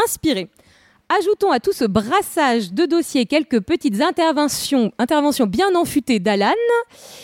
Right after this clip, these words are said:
et des points dessins torréfiés juste à point.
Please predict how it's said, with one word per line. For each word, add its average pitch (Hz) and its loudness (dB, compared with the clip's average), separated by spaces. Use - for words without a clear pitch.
et 415 2
des 320 2
points 349 0
dessins 269 0
torréfiés 233 0
juste 302 -2
à 226 2
point. 190 -2